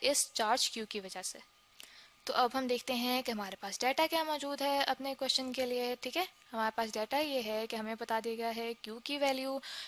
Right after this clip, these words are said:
जो कि है फ़ाइव माइक्रोकूलम, और micro से मुराद ये होता है five, five into ten raised to power minus six कूलम, यानी कि micro हम लोगों के पास ten raised to power minus six की quantity को, अ,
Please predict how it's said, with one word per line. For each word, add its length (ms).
जो 120
कि 120
है 260
फ़ाइव 320
माइक्रोकूलम, 720
और 440
micro 400
से 140
मुराद 320
ये 60
होता 260
है 280
five, 300
five 320
into 600
ten 120
raised 220
to 60
power 240
minus 360
six 140
कूलम, 380
यानी 160
कि 100
micro 360
हम 160
लोगों 120
के 100
पास 380
ten 260
raised 200
to 60
power 180
minus 300
six 160
की 60
quantity 420
को, 280
अ, 80